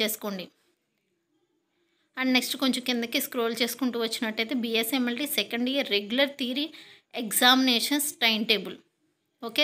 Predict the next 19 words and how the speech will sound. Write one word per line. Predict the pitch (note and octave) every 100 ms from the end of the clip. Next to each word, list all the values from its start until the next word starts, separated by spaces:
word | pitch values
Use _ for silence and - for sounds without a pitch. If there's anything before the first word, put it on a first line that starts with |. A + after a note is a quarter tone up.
| C4+
రెగ్యులర్ | A3 G#3 A#3+ B3+ B3
థియరీ | B3+ C#4+ F#4 _ _ _ _ -
సెకండ్ | A#3 A3+ B3+ C4
ఇయర్ | B3+ C4+ C4+ _ A3+
ఎగ్జామినేషన్ | G#3+ B3 A#3 A3+ A#3 B3 A3
టైమ్ | A3 G#3+
టేబుల్ | A3 A3
అండి | G#3+ G#3
బీఎస్ఎంఎల్టీకి | A3 G#3+ A3 A#3 A3 A3+ G#3+ A#3
సంబంధించి. | G#3 G#3+ A3 A3 D#4 - -
So | A#3+
ఇక్కడ | A3+ B3
మీరు | A#3+ A#3+
చూడొచ్చు | A#3 A#3+ B3 D4+ E4 - - _ - A#3
డేట్, | A#3+ B3+ C4+ A3+
డే, | A#3 A#3
సబ్జెక్ట్, | G3+ A3+ A3 G#3
ఎగ్జామినేషన్ | G#3 A3+ A3+ G#3+ B3 G#3+
టైమ్ | G#3